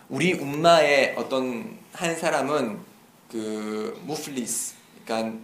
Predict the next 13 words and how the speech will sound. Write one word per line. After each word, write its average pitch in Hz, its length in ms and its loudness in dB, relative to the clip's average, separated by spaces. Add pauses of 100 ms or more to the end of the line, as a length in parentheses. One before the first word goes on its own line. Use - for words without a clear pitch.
파산자가 202 520 -2
될 107 120 -8
수가 - 220 -8
있어요. - 360 -12 (880)
어, - 200 -6
파산, 196 440 0
그러니까 117 240 -2
우리 131 220 -4
움마의, 151 520 6
우리 131 200 0
공동체의 156 560 -2
파산자가 147 1000 2
누구냐면은, 127 840 -2